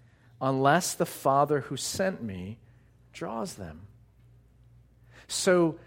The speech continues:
the presence and power of sin that universally affects every single human being drives us away from God, not towards him.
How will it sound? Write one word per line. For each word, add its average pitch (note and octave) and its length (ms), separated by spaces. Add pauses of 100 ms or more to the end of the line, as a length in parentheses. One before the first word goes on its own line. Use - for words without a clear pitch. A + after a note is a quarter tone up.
(180)
the D#3 320
presence G3 840 (240)
and D3+ 200
power F3 560
of C#3+ 180
sin D3+ 640
that C3+ 160
universally E3+ 600
affects - 360
every F3+ 340
single E3+ 320
human D#3 480
being C#3 520 (600)
drives E3 480
us - 200
away D3 460
from A2+ 380
God, D#2 440 (640)
not C#3 320
towards A3 460
him. E2 300